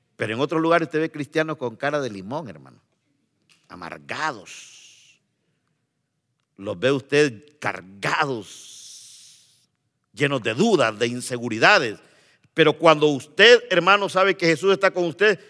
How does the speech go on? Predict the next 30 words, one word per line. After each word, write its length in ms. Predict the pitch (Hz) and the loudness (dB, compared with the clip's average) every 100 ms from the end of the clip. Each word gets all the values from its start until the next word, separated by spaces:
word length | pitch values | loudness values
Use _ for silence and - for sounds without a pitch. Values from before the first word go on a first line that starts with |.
| _ _ | _ _
usted 260 | 107 120 | -8 -6
tiene 220 | - 117 107 | -4 -4 -4
que 100 | 104 | -6
tener 360 | 98 101 90 | -6 -6 -6
paz, 280 | - 123 120 | -4 -4 -4
porque 240 | - 104 107 | -8 -6 -6
Jesús 260 | 101 117 | -4 -4
dijo: 280 | 127 151 135 - _ | 0 0 0 -4 _
"Mi 220 | - 113 98 | -10 -8 -8
paz 420 | - 147 165 - | 0 2 2 0
os 140 | 147 107 | -6 -2
dejo, 300 | 156 165 151 | -2 0 -4
mi 200 | 117 104 | -6 -10
paz 420 | - 139 147 - | -4 0 0 -2
os 180 | 123 95 | -10 -2
doy. 340 | 139 175 185 - _ - | 0 0 -2 -12 _ -20
Yo 340 | 104 107 170 | -8 0 2
no 140 | 170 | 2
la 140 | 165 147 | 2 2
doy 260 | 165 185 | 4 0
como 260 | 175 143 131 | -2 -6 -4
el 80 | 120 | -4
mundo 420 | 120 180 180 160 | -4 -4 -2 2
la 120 | 135 | 4
da. 240 | 147 202 180 - _ | 6 6 2 -8 _
No 300 | 90 117 147 | -10 -4 -4
se 180 | 151 160 | -2 -4
turbe 480 | - - 240 208 151 | -4 -4 -2 0 2
vuestro 340 | 143 131 135 | 0 -2 -6
corazón, 720 | 127 131 117 - 180 190 196 | -4 0 0 2 0 0 -6